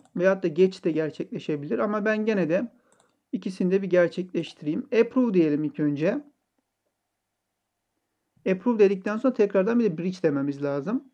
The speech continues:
Burada approve işlemleri cüzdana bağlanma ya da kontra-, cüzdanı kontrata bağlama işlemleri. Şimdi bu işlem gerçekleşsin. Ondan sonra bridge kısmı açılacak.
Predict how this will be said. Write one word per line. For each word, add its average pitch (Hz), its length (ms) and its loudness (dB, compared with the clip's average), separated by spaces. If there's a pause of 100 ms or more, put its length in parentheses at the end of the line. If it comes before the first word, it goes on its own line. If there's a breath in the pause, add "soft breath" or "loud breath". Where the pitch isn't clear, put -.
(1040)
Burada 196 220 2
approve 202 360 0
işlemleri 185 640 0 (600 soft breath)
cüzdana 185 460 -2
bağlanma 180 480 4
ya 147 140 0
da 156 120 -2
kontra-, 175 560 -2
cüzdanı 190 380 0
kontrata 185 560 2
bağlama 143 380 0
işlemleri. 147 680 -6 (1000)
Şimdi 214 200 -6
bu 233 60 0
işlem 196 340 -2
gerçekleşsin. 202 720 0
Ondan 190 220 0
sonra 180 260 -2
bridge 196 180 -4
kısmı - 280 -8
açılacak. 151 640 -2